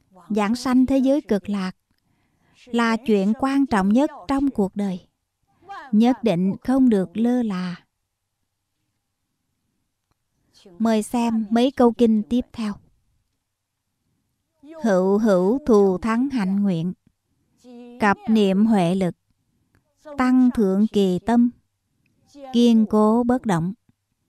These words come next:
tu hành tinh tấn, vô năng du giả. Bốn câu đầu chỉ có Tỳ Kheo Pháp Tạng mới có.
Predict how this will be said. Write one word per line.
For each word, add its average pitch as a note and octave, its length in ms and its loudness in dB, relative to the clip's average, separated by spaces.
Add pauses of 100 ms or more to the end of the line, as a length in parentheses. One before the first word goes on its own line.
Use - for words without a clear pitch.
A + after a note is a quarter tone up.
(580)
tu C4+ 180 6
hành G3+ 340 2
tinh B3+ 260 4
tấn, C4 300 4 (1080)
vô A3+ 440 4
năng A3+ 420 2
du A3+ 280 2
giả. G3 340 -4 (2500)
Bốn A#3+ 320 4
câu B3 220 2
đầu F#3+ 420 0 (1900)
chỉ G3+ 160 2
có A3+ 480 2
Tỳ G3+ 220 2
Kheo A#3+ 240 2
Pháp C4+ 260 -2
Tạng F3+ 400 0
mới A#3 240 0
có. A#3 280 -8